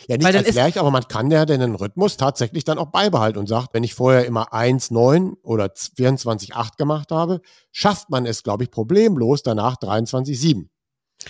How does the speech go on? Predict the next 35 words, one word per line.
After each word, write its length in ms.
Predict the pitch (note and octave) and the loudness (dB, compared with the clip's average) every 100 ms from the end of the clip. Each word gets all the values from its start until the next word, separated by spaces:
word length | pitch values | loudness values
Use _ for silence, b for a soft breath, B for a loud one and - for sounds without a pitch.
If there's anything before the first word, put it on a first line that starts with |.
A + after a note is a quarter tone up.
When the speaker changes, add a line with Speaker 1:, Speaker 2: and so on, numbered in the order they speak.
| B B | B B
Speaker 2:
Ja, 140 | G#3 | 4
ja, 180 | A#3 F3 | 4 4
aber 100 | F3 | 2
das 120 | D#3+ | 4
ist 100 | G#3+ | 4
nur 140 | C4 | 6
so 100 | E3+ | 4
verwirrend. 640 | D#3+ D3+ C#3+ B3 E3+ C#3 - | 2 0 4 4 4 0 0
Also 200 | F3+ F#3+ | 2 4
wenn 120 | A3+ | 4
du 100 | A#3+ | 4
aus 160 | G3+ A3 | 4 4
Vietnam 380 | G#3 G3+ B3 | 4 4 2
zurückkommst, 600 | - G#3 A3 - A#3+ G#3 - | 2 2 2 2 0 0 -4
bist 260 | G#3 - | -6 2
du 20 | |
ja 120 | G#3+ G3+ | 4 6
dann 180 | G3 | 4
rein 180 | F3+ G3 | 4 2
theoretisch 400 | F#3 F#3+ F3 - | 2 2 0 -4
eine 240 | E3 E3 D#3 | -4 -2 2
Lerche 480 | B3+ F#4 - E3+ | 6 6 4 2
geworden, 400 | C#3+ C3+ C3+ C3 | 2 4 4 2
weil 120 | C#3 C#3 | 0 0
du 40 | |
plötzlich 320 | D#3+ F3 E3+ | 0 0 0
um 60 | E3+ | -2
vier 240 | - G#3 | 4 6
Uhr, 120 | G#3 | 6
fünf 220 | G3 G3 E3+ | 4 -2 -4
Uhr 80 | F3+ | 0
morgens 300 | F3+ F#3 - | 2 2 0
aufstehst. 360 | A3 G#3 F3 | -2 0 0
Speaker 1:
Ja, 180 | C#3+ | 2
klar, 60 | G2 | 0